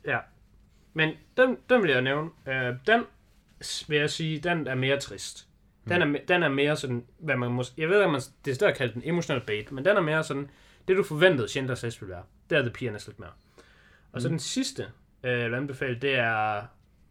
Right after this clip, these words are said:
Speaker 1: The Boy in the Striped Pyjamas.
Speaker 2: Mm.
Speaker 1: Og den tror jeg også bare, den hedder Drengen i den stribede fucking nattøj, eller <laughs> en pis på dansk. Og den er jeg faktisk i
Speaker 2: Ja.
Speaker 1: tvivl om, jeg har set, for jeg er næsten sikker på, at jeg har set den.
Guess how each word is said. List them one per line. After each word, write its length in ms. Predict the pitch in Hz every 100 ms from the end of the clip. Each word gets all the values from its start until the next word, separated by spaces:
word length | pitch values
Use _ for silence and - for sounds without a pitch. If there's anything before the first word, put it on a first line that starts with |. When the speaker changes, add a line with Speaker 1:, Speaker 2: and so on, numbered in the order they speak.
| -
Speaker 1:
The 100 | 123
Boy 360 | 117 131 151 160 143
in 160 | 120
the 80 | 113
Striped 380 | - 123 143 - -
Pyjamas. 760 | 120 131 156 160 127 - - _ _ _ _ _ _ _ _ _ _ 113
Speaker 2:
Mm. 180 | 120 147
Speaker 1:
Og 80 | 147
den 100 | 143
tror 160 | 160
jeg 80 | 135
også 140 | 117
bare, 160 | 131 123
den 80 | 123
hedder 300 | 120 104 104
Drengen 280 | 120 123 104
i 20 |
den 100 | 101
stribede 500 | - 113 110 110 117 _ _ _ _ _
fucking 680 | - 113 110 107 104 98 95 - -
nattøj, 480 | 120 117 - 117 101
eller 180 | 101 107
<laughs> 80 | -
en 80 | 123
pis 200 | 139 123
på 120 | -
dansk. 380 | 110 104 - - _ - - -
Og 120 | -
den 120 | 214 262
er 20 |
jeg 60 | 220
faktisk 160 | -
i 20 |
Speaker 2:
Ja. 40 | -
Speaker 1:
tvivl 120 | 311
om, 60 | 165
jeg 40 |
har 60 | 113
set, 200 | 208 123
for 60 |
jeg 40 | 135
er 40 |
næsten 180 | 254 -
sikker 220 | - 311
på, 60 | 185
at 40 |
jeg 60 | 101
har 60 | 104
set 240 | 254 196
den. 100 | -